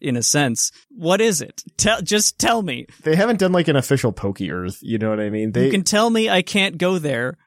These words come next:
Speaker 1: but just tell me what it is. <laughs> Don't just gray it out.
Speaker 2: I, I d-, I, I think there's a chance we get something Kalos.
Speaker 1: Yeah,
Speaker 2: Uh, next
Speaker 1: possible.
Speaker 2: year. I think it's possible, just because, uh, Xerneas and Yveltal are the only two box art legendaries missing.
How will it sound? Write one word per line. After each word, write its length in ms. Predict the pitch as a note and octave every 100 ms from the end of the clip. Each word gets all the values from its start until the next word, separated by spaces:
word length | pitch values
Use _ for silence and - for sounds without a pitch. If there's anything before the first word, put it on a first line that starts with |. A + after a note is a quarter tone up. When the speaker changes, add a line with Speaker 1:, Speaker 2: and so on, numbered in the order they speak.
| _ _ E3+ -
Speaker 1:
but 240 | F3 F3
just 260 | E3 E3+ -
tell 220 | G3 G#3
me 140 | G#3+
what 240 | G#3 F3+ F#3
it 100 | F#3
is. 480 | F3+ - - - - _ _
<laughs> 240 | - -
Don't 220 | - G3+ G3+
just 240 | G#3+ G#3+
gray 260 | F#3 E3 F3
it 80 |
out. 260 | D#3 D#3 C3+ _ _
Speaker 2:
I, 200 | B2+ C3+ B2
I 120 | C3
d-, 160 | A#2+ -
I, 440 | A#2 A#2+ A#2 A2+ -
I 160 | A#2+
think 200 | C#3 D3
there's 180 | B2+ A2+
a 60 | A2
chance 360 | - A#2+ A2
we 60 | A2+
get 160 | G2+
something 300 | F#2 F#2+ F#2
Kalos. 580 | F#2+ F2+ F2 F2+ - - _ _ -
Speaker 1:
Yeah, 280 | D#3+ D3+ G2+
Speaker 2:
Uh, 40 | F#2
next 200 | G2+ G2+
Speaker 1:
possible. 220 | C#3 F#2+ D#2+
Speaker 2:
year. 40 | C2 -
I 140 | G#2+
think 120 | B2 B2
it's 120 | -
possible, 460 | G#2 F#2+ - F#2
just 240 | F2+ B2 -
because, 440 | C3 B2 A#2 G#2+
uh, 200 | - G2+
Xerneas 400 | G2 A#2+ C3 B2
and 100 | A#2
Yveltal 640 | G2+ F#2+ G#2 A#2+ A#2+ B2 -
are 220 | G#2 G#2
the 180 | F#2+ G2
only 240 | F#2+ G2+
two 440 | F#2+ G#2 G2 F#2+ F#2
box 220 | F#2+ F#2+
art 100 | A2+
legendaries 400 | G#2+ A2+ B2 A2
missing. 380 | G2 F#2 C3 D#3+